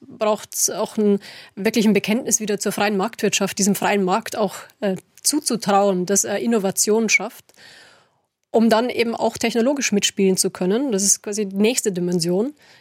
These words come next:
die dann auch wieder übersetzt wird in politische Einflussfähigkeit.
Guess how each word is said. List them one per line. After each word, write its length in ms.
die 60
dann 180
auch 100
wieder 220
übersetzt 500
wird 320
in 300
politische 580
Einflussfähigkeit. 1000